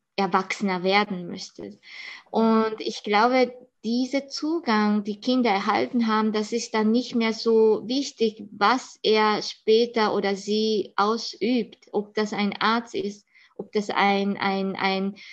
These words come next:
Musiker ist oder ein Therapeut ist oder Anwalt ist. Es kann überall in, in, in jedem Segment einen, ähm, gütiger und weniger gütiger, ähm, Person geben,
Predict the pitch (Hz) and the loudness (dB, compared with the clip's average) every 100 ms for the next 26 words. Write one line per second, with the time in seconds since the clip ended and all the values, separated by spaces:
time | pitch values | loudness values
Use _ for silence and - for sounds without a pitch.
0 | - - 240 240 226 - 190 - 185 - | -8 2 4 4 -2 -4 -4 -2 -4 -6
1 | - - 196 202 196 196 - 196 190 190 | -12 -2 0 2 4 4 2 0 0 -4
2 | 185 202 190 190 240 269 - 202 208 196 | -4 -2 -2 0 0 2 0 -2 -2 -6
3 | 196 - 208 262 233 196 190 - 190 208 | -4 0 2 2 2 0 -2 -2 0 0
4 | - - _ _ _ - - - 226 226 | -6 -18 _ _ _ -20 -20 -2 -2 -2
5 | - 233 226 226 294 320 269 226 - 202 | -2 0 2 0 4 4 6 6 6 6
6 | 208 208 202 - 214 214 - 208 202 220 | 4 4 0 0 0 0 0 0 6 6
7 | 247 269 240 220 - - 208 208 196 196 | 6 4 2 0 -4 -2 0 0 0 0
8 | 208 202 - - 196 202 196 196 196 202 | 0 0 -8 -2 0 2 0 -2 -2 -4
9 | 202 - - - - _ - 202 196 190 | -8 -20 -20 -20 -20 _ -2 0 0 -2
10 | 190 - 185 247 262 262 233 208 196 196 | -8 -12 -2 2 2 2 0 4 4 4
11 | - 196 196 208 254 233 202 190 196 202 | 2 -2 4 6 6 4 2 0 -2 0
12 | 208 208 196 196 185 185 180 - 190 185 | 2 2 2 4 4 4 0 0 0 0
13 | 185 185 180 170 - - - - 202 190 | -4 -6 -8 -12 -16 -20 -20 -4 0 2
14 | 196 190 180 185 180 185 240 | 2 0 0 0 0 0 -6